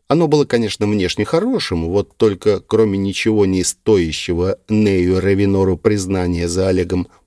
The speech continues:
права на герцогскую корону, бывший регент ничем больше подкрепить свои посулы не мог.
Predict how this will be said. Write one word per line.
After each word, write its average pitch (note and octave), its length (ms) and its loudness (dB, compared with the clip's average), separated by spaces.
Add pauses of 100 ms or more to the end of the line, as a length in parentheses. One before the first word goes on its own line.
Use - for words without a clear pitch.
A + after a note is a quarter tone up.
права F#2+ 420 0
на F2 180 -6
герцогскую F2 840 -6
корону, F3 680 -2 (920)
бывший F3 320 2
регент F3 460 -2
ничем D3+ 600 -2
больше A2+ 300 -4
подкрепить A2 540 -6
свои F#2+ 280 -2
посулы A2+ 560 -4
не E2+ 160 -2
мог. - 520 -10